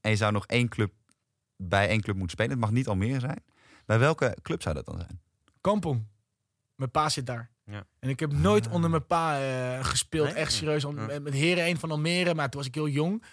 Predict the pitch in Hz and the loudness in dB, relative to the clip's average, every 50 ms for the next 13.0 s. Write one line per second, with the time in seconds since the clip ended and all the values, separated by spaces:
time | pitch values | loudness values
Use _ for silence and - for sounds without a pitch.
0 | - _ _ _ _ _ _ _ - - 143 147 - 160 147 156 175 185 - - | -20 _ _ _ _ _ _ _ -2 0 0 0 0 0 0 2 0 0 0 -2
1 | 170 165 - - - - _ - - 139 139 143 143 143 143 143 139 - - 147 | -2 -2 -2 -4 -8 -12 _ -14 -8 -6 -4 -2 -2 -2 -2 -2 -4 -4 -6 -8
2 | 139 123 151 151 160 147 - 151 147 151 160 147 - - 151 147 143 131 - 139 | -6 -2 -2 0 0 0 0 2 2 2 0 0 0 0 0 0 0 -2 -2 -4
3 | 143 139 135 127 131 143 139 139 123 - 147 156 151 147 151 143 139 127 143 147 | -4 -4 -4 -4 -4 -4 -4 -4 -2 -2 -2 -2 0 0 -2 -2 -2 2 2 2
4 | 151 143 147 139 - 147 147 151 139 - 147 143 147 156 156 139 - 147 139 131 | 2 0 -4 -8 -6 -4 -4 -2 -2 -2 0 0 0 0 0 0 0 -2 -2 -2
5 | - _ _ _ _ _ _ _ _ _ _ - 139 139 143 139 123 - - 160 | -4 _ _ _ _ _ _ _ _ _ _ -4 -2 -2 -2 -2 -6 -4 0 2
6 | 156 156 147 143 135 - - - 131 131 127 127 123 123 123 123 123 120 120 120 | 2 4 2 2 0 -4 -6 -6 -4 -2 -2 -2 -2 -2 -2 -2 -4 -4 -4 -6
7 | 117 110 107 - _ - 127 127 123 120 120 120 117 117 117 117 113 110 110 110 | -6 -8 -12 -16 _ -10 -6 -6 -4 -4 -4 -6 -8 -8 -8 -10 -10 -12 -12 -14
8 | 110 110 110 110 110 107 - - - - - 147 123 - 139 131 127 127 120 - | -14 -16 -18 -20 -20 -20 -20 -12 -8 -6 -6 -6 -4 -4 -4 -2 -2 -2 -4 -6
9 | 120 113 120 120 123 143 143 135 131 131 117 - 139 123 - _ - 147 143 143 | -6 -6 -6 -6 -6 -4 -4 -4 -4 -4 -4 -4 -6 -6 -8 _ -6 -2 -2 0
10 | 147 147 143 131 135 127 - - 151 151 151 165 156 - 156 147 143 - - - | 0 -2 -4 -6 -8 -8 -4 -2 -2 -2 0 -2 -2 -2 -4 -4 -4 -4 -2 -2
11 | 147 143 131 - - - 135 131 - - 143 143 135 - 147 147 143 139 127 - | -2 -2 -2 -4 -6 -6 -6 -6 -4 -2 -2 -2 -2 -4 -4 -4 -2 -2 -2 -4
12 | 135 135 139 135 123 - - 135 139 147 143 - 180 208 _ _ _ _ _ - | -6 -6 -6 -6 -6 -6 -6 -6 -6 -6 -6 -8 -10 -12 _ _ _ _ _ -20